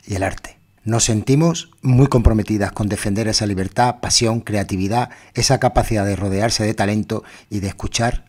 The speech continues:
a todo el mundo. Y sus hijas públicamente se despiden de su padre diciendo: "Mi padre se ha ido dejando una herencia llena de amor". Los grandes, en cualquier sector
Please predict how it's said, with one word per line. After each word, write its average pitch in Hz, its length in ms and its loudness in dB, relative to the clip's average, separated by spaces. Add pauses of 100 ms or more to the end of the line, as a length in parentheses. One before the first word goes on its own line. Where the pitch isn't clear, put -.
a 101 80 -6
todo 98 200 -2
el 87 60 -2
mundo. 76 360 -10 (680)
Y 123 100 -2
sus - 260 0
hijas 120 560 0
públicamente 117 600 2
se 113 100 -2
despiden 107 380 2
de 104 100 0
su 101 140 0
padre 104 260 0
diciendo: 92 580 -6 (520)
"Mi 95 200 -4
padre 123 520 -2 (1400)
se 110 280 0
ha 110 80 4
ido 117 380 0 (120)
dejando 101 680 0 (600)
una 101 220 -4
herencia 123 460 -2 (220)
llena 98 320 0
de 90 80 0
amor". - 280 -4 (680)
Los 107 200 0
grandes, 147 600 2 (600)
en 113 200 -2
cualquier 113 640 -2
sector - 760 2